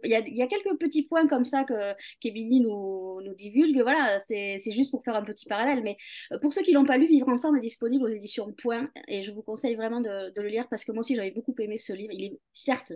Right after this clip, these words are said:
violent, mais nécessaire. Comme tous les livres de, d'Émilie, parce qu'Émilie est un auteur engagé. Et, euh, on, euh, déjà, euh, je voudrais qu'on revienne aussi sur Le Sourire de l'Ange. Je sais que tu en as parlé il y a pas longtemps sur les réseaux sociaux. Il date de deux mille quatre. Ça aussi, c'est disponible aux éditions Point.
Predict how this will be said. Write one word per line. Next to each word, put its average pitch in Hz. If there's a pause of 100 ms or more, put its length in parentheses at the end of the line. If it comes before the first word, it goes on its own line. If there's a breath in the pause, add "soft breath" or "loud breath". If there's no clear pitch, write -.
violent, 220
mais 180
nécessaire. 214 (520 soft breath)
Comme 320
tous 415
les 392
livres 311
de, 262
d'Émilie, 277
parce 339
qu'Émilie 269
est -
un 220
auteur 277 (120)
engagé. 233 (440 loud breath)
Et, 214
euh, 202
on, 202
euh, 202
déjà, 254
euh, 220
je 226
voudrais 254
qu'on 262
revienne 269
aussi 254
sur 269
Le 233
Sourire 262
de 262
l'Ange. 269 (100)
Je 220
sais 247
que 247
tu 233
en 220
as 220
parlé 233
il 226
y -
a 208
pas 220
longtemps 220
sur 233
les 208
réseaux 208
sociaux. 220
Il 233
date 185
de 175
deux 196
mille 254
quatre. - (540 loud breath)
Ça 208
aussi, 240
c'est 208
disponible 202
aux 180
éditions 190 (120)
Point. 226